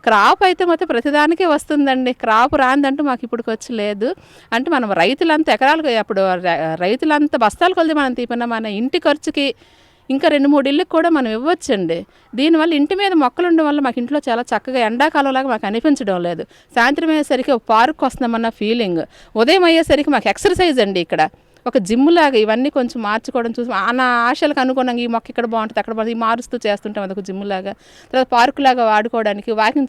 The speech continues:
చేసుకోవడానికి, మనకి ఎక్సర్‌సైజ్ కూడా బయటికి వెళ్ళక్కర్లేకుండా మన ఇంటి మీదే మనము ఆహారము, ఆనందము, ఆరోగ్యము, తర్వాత మనకి ఎక్సర్‌సైజ్ అన్నీ దీని మీద మన ఇంటికి కావాల్సిన చల్లదనము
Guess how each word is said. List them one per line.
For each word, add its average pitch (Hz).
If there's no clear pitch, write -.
చేసుకోవడానికి, 196
మనకి 226
ఎక్సర్‌సైజ్ 285
కూడా 254
బయటికి 220
వెళ్ళక్కర్లేకుండా 202
మన 214
ఇంటి 330
మీదే 349
మనము 247
ఆహారము, 240
ఆనందము, 226
ఆరోగ్యము, 214
తర్వాత 247
మనకి 190
ఎక్సర్‌సైజ్ 220
అన్నీ 302
దీని 285
మీద 294
మన 240
ఇంటికి 269
కావాల్సిన 254
చల్లదనము 240